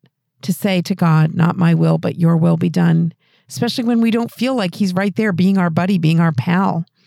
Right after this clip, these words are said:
It's wonderful when you can have that kind of spiritual consolation in your prayer life, like God is truly present and you can feel that Jesus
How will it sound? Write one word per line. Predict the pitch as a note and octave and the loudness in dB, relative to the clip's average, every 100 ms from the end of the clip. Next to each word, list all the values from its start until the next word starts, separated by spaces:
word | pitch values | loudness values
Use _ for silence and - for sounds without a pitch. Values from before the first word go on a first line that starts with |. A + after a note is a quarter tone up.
| _ _ | _ _
It's | - | -4
wonderful | F3 E3+ D4+ F#3 | -2 -2 -2 0
when | E3 F3 | 2 2
you | D#3+ | 2
can | F#3+ | 2
have | F#3 F3 | 2 0
that | D3+ | -2
kind | - F#3+ | 0 0
of | D#3+ | 0
spiritual | - F3 F3+ E3 | 0 -2 0 -2
consolation | - F3 D#3+ D#3+ F3 F#3+ F3 D#3+ E3+ _ _ _ _ _ | 0 0 0 0 0 0 2 2 0 _ _ _ _ _
in | F#3+ G3+ | 2 4
your | F3+ | 2
prayer | - F#3 A3 | 2 0 2
life, | F#3 C#3+ F#3 - - | 0 0 -4 -10 -4
like | F#3+ E3+ | 0 0
God | - F3 F#3+ | 0 0 0
is | F3 D3+ - _ - | 0 0 -2 _ -14
truly | - - B3+ B3 | -10 -2 -2 -2
present | - A#3 A3+ - | -2 -2 -2 0
and | F3+ | 0
you | |
can | - E3 | 0 -4
feel | - - A3+ B3+ | -6 -6 -2 -2
that | G#3 | -2
Jesus | C#3+ G3+ A3+ A#3+ - | -2 0 0 -2 -4